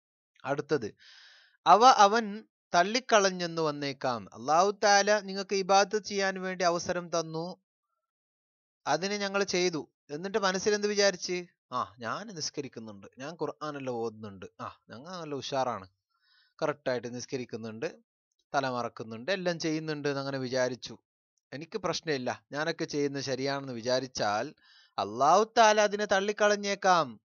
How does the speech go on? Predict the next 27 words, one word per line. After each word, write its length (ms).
അള്ളാഹു 460
ഇങ്ങനെ 300
വിചാരിച്ചത് 640
കൊണ്ട് 260
അവന്റെ 400
അമലുകളെ 500
തിരിച്ച്, 320
"എനിക്ക് 260
വേണ്ട 240
നിന്റെ 260
ഇബാദത്തിനെ" 560
തിരിച്ചു 320
കളഞ്ഞാൽ 440
ഇവനിക്ക് 320
പിന്നെ 180
എന്തുണ്ട്? 460
ഒന്നുമില്ല. 540
അതുകൊണ്ട്, 840
അതുകൊണ്ട് 460
ഉജുബ് 500
കാണിക്കാൻ 840
ഒരാൾക്കും 640
അവകാശമില്ല. 1200
അള്ളാഹു 300
തന്ന 280
നിഅമത്താണ് 580
അതൊക്കെയും, 580